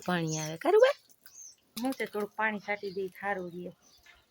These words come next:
ગારો દા બરસ હમણાં કેટલું બહુ તાપમાન ખરાબ છે. તડકા પડે, તડકા પડે, હાવ બાકી નહીં એવા. વચમાં ઠાર બહુ પડતો ને હમણાં તડકા બહુ પડે. ખખેરી નાય. રૂબા. એ રૂબા.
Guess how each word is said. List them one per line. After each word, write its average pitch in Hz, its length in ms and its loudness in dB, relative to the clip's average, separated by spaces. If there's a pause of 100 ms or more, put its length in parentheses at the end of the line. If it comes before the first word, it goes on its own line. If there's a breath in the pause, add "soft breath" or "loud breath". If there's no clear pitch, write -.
(460)
ગારો 196 280 -6
દા 190 260 -4
બરસ 180 380 -8
હમણાં 175 220 -10
કેટલું 180 280 -14
બહુ 214 420 -6
તાપમાન 180 560 -10 (200)
ખરાબ 175 220 -10
છે. - 260 -18 (840 soft breath)
તડકા 180 280 -10
પડે, 196 280 -6
તડકા 190 400 -8
પડે, 202 280 -10
હાવ 180 180 -6
બાકી 196 440 -8
નહીં 175 260 -6
એવા. 160 240 -16 (600)
વચમાં 190 360 -6
ઠાર 208 360 -4
બહુ 165 280 -8
પડતો 170 260 -12
ને 170 80 -10
હમણાં 180 260 -10
તડકા 202 300 -6
બહુ 165 220 -14
પડે. 165 240 -16 (600)
ખખેરી 427 380 8
નાય. 339 220 8 (840)
રૂબા. 320 260 8 (1120)
એ 330 160 12
રૂબા. 226 340 10